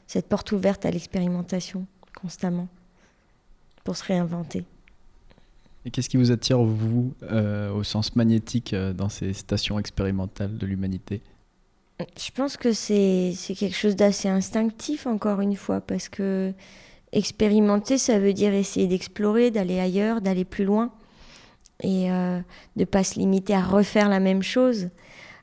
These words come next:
Speaker 1: Euh, ça fait toujours peur de, d'expérimenter, d'essayer quelque chose de nouveau,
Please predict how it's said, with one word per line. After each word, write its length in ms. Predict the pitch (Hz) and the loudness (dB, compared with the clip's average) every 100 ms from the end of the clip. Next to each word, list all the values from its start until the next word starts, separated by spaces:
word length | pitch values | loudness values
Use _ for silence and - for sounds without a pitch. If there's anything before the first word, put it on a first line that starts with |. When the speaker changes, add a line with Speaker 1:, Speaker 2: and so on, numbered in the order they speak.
| - | -8
Speaker 1:
Euh, 140 | 185 180 | -4 0
ça 160 | 202 | 2
fait 120 | 196 202 | 2 2
toujours 240 | 208 202 | 0 -2
peur 240 | - 240 | 4 4
de, 320 | 208 185 175 170 170 170 _ - - - | 6 4 2 -2 -6 -10 _ -20 -20 -10
d'expérimenter, 1040 | 180 190 - 185 185 185 180 180 208 208 202 | -2 -2 0 0 2 2 0 0 4 4 4
d'essayer 420 | 175 180 - 185 | 0 -2 -2 -2
quelque 220 | 185 - | -4 -4
chose 200 | 190 180 | -2 0
de 100 | 185 | 2
nouveau, 420 | 185 202 226 254 | 4 4 4 0